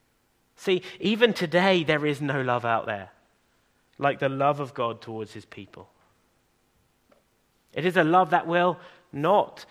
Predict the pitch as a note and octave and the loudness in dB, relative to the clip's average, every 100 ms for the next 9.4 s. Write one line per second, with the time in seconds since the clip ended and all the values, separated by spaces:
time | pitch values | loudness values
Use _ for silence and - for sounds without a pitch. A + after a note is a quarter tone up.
0 | - D#3 D3+ E3 D#3 D3 C3+ D3 D#3+ - | -12 -8 -4 -2 -2 -2 -2 -2 -2 -8
1 | A#2+ G2 - - - _ _ _ _ B2+ | -12 -12 -18 -20 -20 _ _ _ _ -14
2 | - B2+ A#2+ A#2 G#2 G#2 F#2 F2+ - - | -12 -10 -6 -6 -6 -10 -12 -16 -20 -20
3 | - - - _ _ _ _ _ _ _ | -20 -20 -20 _ _ _ _ _ _ _
4 | _ _ - F3+ G#3 G3+ G#3 F#3 F3+ E3 | _ _ 0 4 4 6 4 4 -2 -2
5 | E3 F#3 G#3 F#3+ E3+ D#3+ D3 - C3 A#2+ | 0 2 4 2 0 0 -2 -6 -12 -10
6 | G#2 F#2+ _ _ _ _ _ _ _ - | -12 -14 _ _ _ _ _ _ _ -8
7 | D3+ D#3 E3 E3 D#3 D#3+ D3+ D#3 D#3 D#3+ | -6 -4 0 0 0 -4 -2 -4 -2 -2
8 | E3 - - - _ - C3+ - - G#2+ | -4 -10 -20 -20 _ -12 -12 -12 -14 -16
9 | G#2 - _ | -16 -20 _